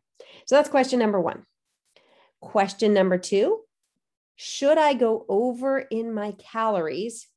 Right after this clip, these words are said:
in order to hit my protein goal? So protein goal is the second piece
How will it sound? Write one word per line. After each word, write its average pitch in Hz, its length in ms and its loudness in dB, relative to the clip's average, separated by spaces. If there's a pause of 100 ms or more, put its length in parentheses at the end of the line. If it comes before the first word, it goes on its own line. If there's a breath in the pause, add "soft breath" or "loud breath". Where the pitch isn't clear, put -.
(880)
in 233 200 -2
order 202 280 2
to 226 160 -2
hit 180 260 -2
my 185 160 0
protein 175 720 -4
goal? - 260 -6 (540 soft breath)
So 254 140 2
protein 339 320 2
goal 220 100 4
is 196 100 2
the 190 80 -6
second 202 440 -4
piece 185 320 -10